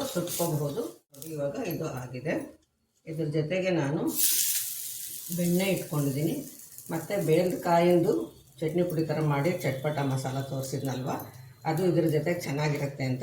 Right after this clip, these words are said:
ಇಟ್ಕೊಂಡಿದ್ದೀನಿ. ನೋಡಿ, ಅದಕ್ಕಿಂತ ತೆಳ್ಳಗೂ ಮಾಡ್ಕೊಂಡಿದ್ದೀನಿ. ಒಟ್ಟಿನಲ್ಲಿ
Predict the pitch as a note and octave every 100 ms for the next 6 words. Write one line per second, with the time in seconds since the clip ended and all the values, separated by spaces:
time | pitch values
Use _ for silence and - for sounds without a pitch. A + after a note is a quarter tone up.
0 | E3 - - C#3+ C3 C3 D3 - - -
1 | _ _ _ _ - F3 D#3+ G#3+ E3 D3+
2 | - F3+ F#3 E3+ D#3+ D#3+ F3 C#3+ C3 C#3+
3 | C#3 B2+ C3+ A#3 D#4+ - _ _ _ _
4 | _ - _ _ _ _ _ _ _ _
5 | _ - D#3+ F3 F#3